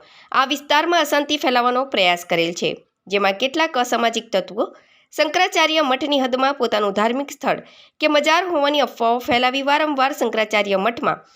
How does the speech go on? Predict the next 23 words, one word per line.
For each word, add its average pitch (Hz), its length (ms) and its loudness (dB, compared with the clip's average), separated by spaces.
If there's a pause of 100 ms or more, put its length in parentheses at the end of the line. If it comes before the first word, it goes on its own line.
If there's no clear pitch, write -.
(240)
ગેરકાયદેસર 294 760 2
પ્રવેશ 220 360 -2
કરવાનો 262 360 2
તેમજ 240 320 -2
હિન્દુઓના 269 560 0
આસ્થાના 214 480 0
કેન્દ્ર 233 320 0
પર 160 180 -2 (440)
કબજો 285 360 2
જમાવવાનો 226 540 2 (320)
કે 294 140 2
તેને 302 320 2
અન્ય 262 280 2
ધર્મના 285 440 2
રૂપમાં 254 460 -2 (280)
ફેરવવાનો 285 640 2
પ્રયત્ન 240 440 -2
કરી 202 220 0
રહ્યા 208 240 0
હોય 269 180 0
તેમ 202 160 0
લાગે 160 300 0
છે. 151 160 -4